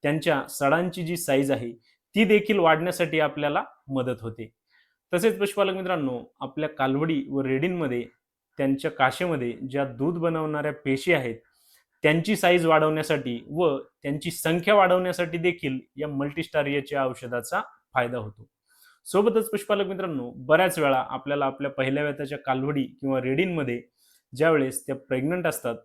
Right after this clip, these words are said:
तर त्या ठिकाणी दूध गळतीची समस्या देखील येत असते. पशुपालक मित्रांनो, त्या ठिकाणी जरी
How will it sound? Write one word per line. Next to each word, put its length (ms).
तर 100
त्या 180
ठिकाणी 460
दूध 320
गळतीची 460
समस्या 420
देखील 380
येत 200
असते. 240
पशुपालक 340
मित्रांनो, 480
त्या 120
ठिकाणी 400
जरी 280